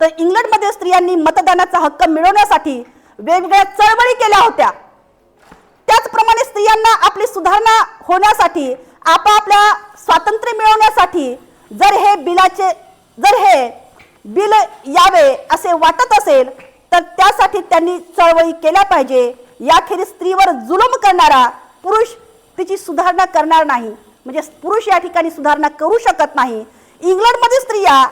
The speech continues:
आपल्या इच्छेप्रमाणे घटस्फोट घेऊन आपले स्वतंत्र जीवन या ठिकाणी जगू शकतात. जो या ठिकाणी, अ, इंग्लंडमध्ये स्त्रियांना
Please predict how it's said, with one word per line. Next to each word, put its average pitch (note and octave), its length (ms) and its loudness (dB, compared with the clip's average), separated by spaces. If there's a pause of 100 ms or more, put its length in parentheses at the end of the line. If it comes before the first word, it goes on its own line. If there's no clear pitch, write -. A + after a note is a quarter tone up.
(120)
आपल्या F4+ 360 0
इच्छेप्रमाणे F4+ 600 -2
घटस्फोट G4 680 -2
घेऊन C#4 300 -2 (280)
आपले D#4+ 240 -2
स्वतंत्र F#4+ 440 -4
जीवन D4+ 280 -4
या C#4+ 100 -4
ठिकाणी C#4 360 -10
जगू B3 340 -6 (440)
शकतात. B3+ 300 -4 (280)
जो E4 80 0
या F4 120 -2
ठिकाणी, F4 420 -4 (320)
अ, C4+ 220 4 (160)
इंग्लंडमध्ये G#4 500 0
स्त्रियांना F4+ 520 0